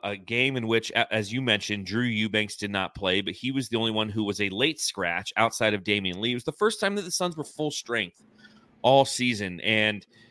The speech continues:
you take a look at that, and I know I'm not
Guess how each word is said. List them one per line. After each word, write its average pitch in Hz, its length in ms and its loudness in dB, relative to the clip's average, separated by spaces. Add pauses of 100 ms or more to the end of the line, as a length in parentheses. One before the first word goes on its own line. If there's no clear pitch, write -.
(160)
you 131 100 -2
take 220 280 2
a 190 60 2
look 127 260 2
at 110 120 -8
that, 90 320 4 (300)
and 98 560 2 (1200)
I 131 120 6
know 147 260 6
I'm 131 160 4
not 117 300 6